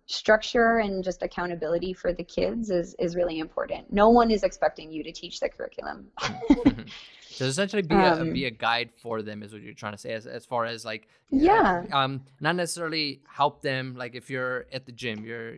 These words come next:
Speaker 2: you're working with a personal trainer, they're not gonna be there to lift the weights for you, but they're there to just kind of
Speaker 1: Yeah.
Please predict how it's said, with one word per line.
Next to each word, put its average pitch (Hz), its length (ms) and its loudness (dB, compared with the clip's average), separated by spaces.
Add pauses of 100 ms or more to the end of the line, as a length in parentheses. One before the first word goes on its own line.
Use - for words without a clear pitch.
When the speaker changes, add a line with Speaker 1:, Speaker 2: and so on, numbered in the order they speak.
Speaker 2:
you're 117 140 -12
working 131 240 -10
with 123 100 -14
a - 40 -20
personal 120 300 -14
trainer, 110 440 -8
they're 120 100 -8
not 156 160 -4
gonna 151 160 -8
be 131 140 -8
there 127 120 -8
to 123 220 -16
lift 120 300 -12
the 120 80 -8
weights 113 260 -12 (100)
for 120 220 -4
you, 123 300 -10
but 135 200 -12
they're 131 200 -6
there 135 160 -8
to 135 140 -20
just 135 220 -18
kind 139 160 -6
of 208 80 0
Speaker 1:
Yeah. 180 260 2